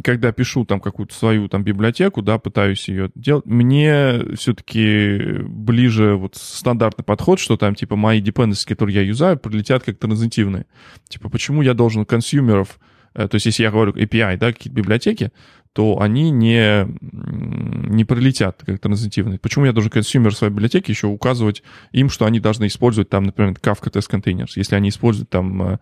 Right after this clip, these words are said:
Test Containers Confluent Platform, которая зависит транзитивно от Kafka Test Containers. И моя responsibility, чтобы она там юзала там определенную правильную версию. Вот меня вот это бесит, э, до сих пор, э, поэтому я, я форсую везде, э,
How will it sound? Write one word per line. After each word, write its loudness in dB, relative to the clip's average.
Test 0
Containers 0
Confluent 0
Platform, 0
которая 0
зависит 0
транзитивно 0
от -4
Kafka -2
Test -6
Containers. -4
И 0
моя 2
responsibility, -2
чтобы -2
она 2
там -4
юзала 2
там -6
определенную 0
правильную 0
версию. -8
Вот -4
меня 2
вот 0
это -2
бесит, -2
э, 2
до -6
сих -10
пор, 0
э, -2
поэтому 0
я, 2
я 0
форсую -2
везде, -4
э, -8